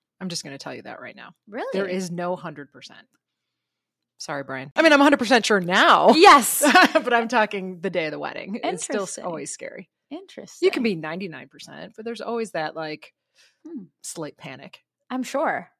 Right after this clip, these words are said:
Speaker 2: I'm
Speaker 1: <laughs>
Speaker 2: sure you're like, "Oh my God, am I ruining
Speaker 1: This
Speaker 2: my
Speaker 1: is per-,
Speaker 2: life?
Speaker 1: this is permanent.
Speaker 2: This is permanent."
Speaker 1: <laughs>
Speaker 2: But it's never really permanent. <laughs>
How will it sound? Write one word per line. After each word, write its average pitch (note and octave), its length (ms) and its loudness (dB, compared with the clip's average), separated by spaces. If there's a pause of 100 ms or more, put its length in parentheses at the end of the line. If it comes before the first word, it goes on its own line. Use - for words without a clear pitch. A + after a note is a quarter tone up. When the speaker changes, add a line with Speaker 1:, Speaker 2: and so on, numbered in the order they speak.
Speaker 2:
I'm A#3+ 160 -2
Speaker 1:
<laughs> - 20 0
Speaker 2:
sure C4 120 -2
you're A#3 120 0
like, G#3+ 140 0
"Oh A3 60 -6
my G#3+ 100 -6
God, G3+ 280 -6
am G#3+ 140 -10
I G3 60 -8
ruining F4+ 240 0
Speaker 1:
This C4+ 60 6
Speaker 2:
my F4 100 4
Speaker 1:
is C#4 80 4
per-, A4+ 200 12
Speaker 2:
life? A4+ 140 6
Speaker 1:
this C#4+ 140 6
is C4+ 80 0
permanent. C#4+ 440 4
Speaker 2:
This G4 140 4
is F4 60 4
permanent." A4+ 880 8
Speaker 1:
<laughs> - 60 -20
Speaker 2:
But B3 100 -12
it's B3+ 160 -10
never F#3 200 -2
really - 240 -6
permanent. - 400 -12
<laughs> - 60 0